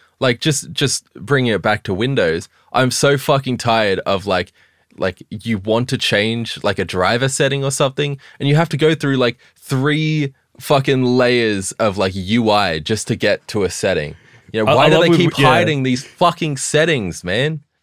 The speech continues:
Speaker 2: If you go to the device manager, that's, like, three iterations of Windows, or maybe four or five.
Speaker 1: Mm.
Speaker 2: But, like, it still has the same gooey as what it would have had in X P.
Speaker 1: Yeah. Which was
Speaker 2: But
Speaker 1: based on, like, ninety-eight and ninety-five.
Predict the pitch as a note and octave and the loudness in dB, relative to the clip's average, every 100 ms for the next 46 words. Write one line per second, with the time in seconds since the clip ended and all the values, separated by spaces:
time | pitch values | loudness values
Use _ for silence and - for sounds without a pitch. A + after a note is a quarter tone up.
0 | - D#3 E3 F#3+ F3 C#3+ B2 A#2+ C3 - | -2 2 4 2 2 0 2 2 2 2
1 | B2 A2 F#2 F2+ F2 - D3+ D#3 E3+ C3+ | 0 0 -2 -4 -6 0 0 0 0 2
2 | A#2 - _ _ _ _ _ _ - D#3+ | 0 -4 _ _ _ _ _ _ -2 2
3 | D#3+ C#3 C3 B2 A#2+ - A#2+ A2 G2 G2 | 2 2 2 2 0 0 -2 -2 -4 -2
4 | A2 G#2 G2 - D3 E3+ C3 C3+ C3 A2+ | -2 -2 -2 0 0 0 -2 0 2 2
5 | A2+ G2+ F#2+ - - A2+ G2 - _ _ | 0 -4 -6 -12 -12 -10 -10 -14 _ _
6 | E3+ D3 C#3 - - D3 - - F3 F3+ | 0 2 2 0 -4 -4 -4 -2 0 2
7 | E3+ F3+ C#3 - D3 C#3+ C3+ B2+ - _ | 2 0 -2 -2 0 0 0 -2 -8 _
8 | - A2 B2+ B2 F#2 F#2+ A#2+ _ _ _ | -14 -4 0 0 -2 -6 -10 _ _ _
9 | _ - B2+ A2+ B2+ C#3 B2+ B2+ A#2 B2 | _ -2 0 0 0 0 0 -2 0 0
10 | G#2+ G#2+ A2 - - A#2 E2 C2 _ _ | 0 -4 -6 -8 -4 -4 -4 -10 _ _
11 | G2 E2+ - _ _ _ _ _ _ - | -2 -2 -4 _ _ _ _ _ _ -4
12 | B2 B2+ C3+ A#2+ A2+ G2+ - G2 F#2+ F2+ | -2 2 2 4 2 2 0 0 0 -2
13 | F2 F#2+ G2+ F#2 F2+ F2 D#2 E2+ E2 D#2+ | -2 -2 -2 0 0 -2 -4 -4 -4 -4
14 | E2+ C#2+ C#2+ | -2 -2 -4